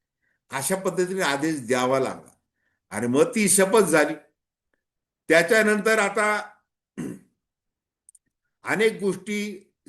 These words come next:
ज्या होत्या, ते जे हार्ड बार्गेनिंग केलं होतं एकनाथ शिंदेंनी, त्याच्यानंतर एकनाथ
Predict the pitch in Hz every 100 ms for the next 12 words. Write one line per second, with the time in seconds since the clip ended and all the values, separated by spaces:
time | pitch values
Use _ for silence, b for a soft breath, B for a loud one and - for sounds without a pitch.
0 | 120 123 175 151 165 185 175 175 - _
1 | _ _ _ _ - 107 117 104 98 95
2 | 92 _ _ _ - 117 156 165 160 160
3 | 170 170 160 165 165 165 165 160 165 160
4 | - 156 156 160 156 160 160 _ _ _
5 | _ _ - 151 185 190 180 185 190 160
6 | 175